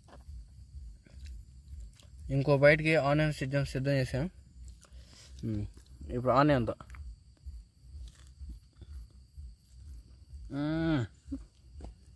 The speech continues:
<laughs> ఓహో. హో, ఓకే అండి, మొత్తానికి చాలా కష్టపడి,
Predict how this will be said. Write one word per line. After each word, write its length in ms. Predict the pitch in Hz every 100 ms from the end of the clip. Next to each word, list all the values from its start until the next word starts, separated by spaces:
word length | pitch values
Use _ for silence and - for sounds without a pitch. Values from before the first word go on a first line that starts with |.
| - -
<laughs> 560 | 165 180 180 139 143 - - - - - - - - - - - - - - - _ - - -
ఓహో. 220 | 131 139 113 _ _ _ - - - - - -
హో, 200 | - 208 156 - - - - 160
ఓకే 160 | 160 156
అండి, 200 | 135 139 160 - - -
మొత్తానికి 400 | 131 123 135 127 -
చాలా 180 | 123
కష్టపడి, 580 | 120 127 - 143 131 123